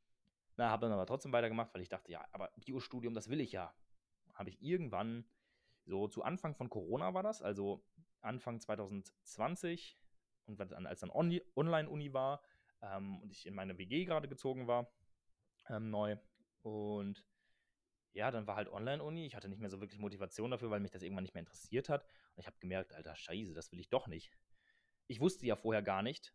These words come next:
als ich mein Leben lang immer dachte, ich will ein Biostudium machen. Mein Opa war auch Biolehrer und dann dachte ich, ja, toll und so und, äh, was der mir da immer alles gezeigt hat und seine ausgestopften Krebse und so, alles ganz spannend.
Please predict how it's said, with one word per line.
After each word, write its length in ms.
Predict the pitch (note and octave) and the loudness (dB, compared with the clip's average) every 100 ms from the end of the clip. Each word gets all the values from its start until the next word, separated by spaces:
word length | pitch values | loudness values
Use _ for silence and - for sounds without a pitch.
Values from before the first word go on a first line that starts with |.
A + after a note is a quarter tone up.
| _ | _
als 180 | A2 A2 | 0 0
ich 60 | G#2+ | 2
mein 100 | G#2+ | 2
Leben 240 | C3+ F#3 | 4 4
lang 200 | D3 C#3 | 4 4
immer 160 | B2 G#2+ | 4 2
dachte, 200 | A2+ F#2 | 0 -2
ich 120 | - | -2
will 80 | C3 | 0
ein 60 | |
Biostudium 480 | G#2+ G#2+ - F#2 E2 | 2 -2 -2 -8 -10
machen. 180 | D2+ - - - - - - | -12 -14 -20 -20 -20 -20 -10
Mein 100 | - | -4
Opa 200 | A#2 A#2+ | 0 2
war 100 | G2 | 2
auch 140 | F2 - | 2 0
Biolehrer 640 | D3 E3 C#3+ D3 C#3+ C#3 | 4 4 4 4 4 4
und 80 | G2+ | 4
dann 100 | F2+ | -2
dachte 140 | F2 | -6
ich, 80 | - | -4
ja, 220 | F#2+ G2+ | 0 0
toll 280 | F#2 A#2+ B2+ | 2 2 4
und 140 | A2+ G#2 | 2 2
so 280 | A2 A2+ G#2+ | 2 2 2
und, 200 | F2+ - | -2 -6
äh, 200 | F2 D#2+ | -8 -6
was 140 | F2+ | -8
der 80 | F2 | -6
mir 80 | F2 | -4
da 100 | F2 | -4
immer 140 | D#2 | -4
alles 160 | D2+ - | -8 -10
gezeigt 340 | - - C3 | -4 0 0
hat 80 | B2 | 0
und 80 | G#2 | -2
seine 140 | F2+ | -2
ausgestopften 520 | D2 G2 - F#2+ - | -2 -4 -6 -8 -8
Krebse 300 | G2 D#3 - | -2 -2 -2
und 80 | C3 | -4
so, 120 | A#2 | -2
alles 200 | - G#2+ | -4 -4
ganz 160 | - F#2+ | -6 -4
spannend. 300 | - E3 - | -2 -2 -2